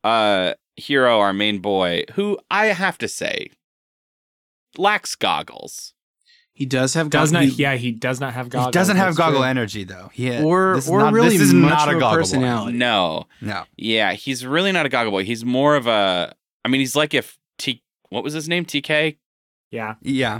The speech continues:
Speaker 1: It's like if T K was a little older and the rest of the ca-, the cast was gone and he had to hold down the show. <laughs>
Speaker 3: But
Speaker 1: It's
Speaker 3: T K
Speaker 1: like
Speaker 3: got goggles. T K got goggles eventually.
Speaker 1: Okay, sure. But maybe this kid will get goggles eventually, too, when he fucking earns them.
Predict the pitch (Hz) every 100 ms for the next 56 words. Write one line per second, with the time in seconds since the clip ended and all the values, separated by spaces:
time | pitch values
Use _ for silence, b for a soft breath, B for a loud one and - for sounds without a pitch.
0 | - 120 123 175 196 - 175 165 151 120
1 | 107 104 107 101 101 95 92 85 98 87
2 | 90 104 95 101 185 - 98 - - 98
3 | 98 - 101 92 - 90 - 90 82 78
4 | 87 87 92 95 87 82 B B B _
5 | _ _ _ 110 90 101 98 90 - 107
6 | 95 - B B B B B - 156 226
7 | 285 294 339 311 196 170 151 139 156 247
8 | - - _ 262 269 247 208 226 220 156
9 | 123 107 - 104 71 - _ _ _ 135
10 | 135 85 76 _ _ _ - 147 101 80
11 | _ _ b _ 123 127 143 139 135 143
12 | 123 101 92 90 95 92 87 92 95 -
13 | 92 160 110 87 82 110 107 101 90 104
14 | 104 90 85 85